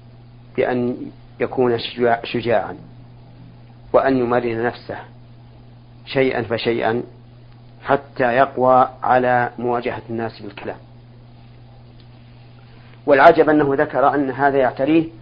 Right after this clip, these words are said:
حتى في قراءة الصلاة، مع أنه إذا كان إماما فالناس وراءه وهو يقرأ كتاب الله عز وجل لا يأتي بكلام من عنده.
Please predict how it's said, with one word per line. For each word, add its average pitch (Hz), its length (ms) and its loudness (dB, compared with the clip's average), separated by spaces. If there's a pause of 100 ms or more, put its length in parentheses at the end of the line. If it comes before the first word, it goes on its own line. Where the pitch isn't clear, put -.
(640)
حتى 135 560 0
في 156 400 2 (1000)
قراءة 147 300 6
الصلاة، 143 380 0 (1500)
مع 123 260 2
أنه 131 340 0
إذا 120 180 -2
كان 127 340 0
إماما 120 340 2
فالناس 139 400 -2
وراءه 131 400 4 (1300)
وهو 127 220 4
يقرأ 139 340 4
كتاب 127 320 2
الله 131 180 6
عز 107 260 -4
وجل 104 300 -4 (680)
لا 147 140 6
يأتي 147 260 2
بكلام 127 340 0
من 117 200 -2
عنده. 107 260 -6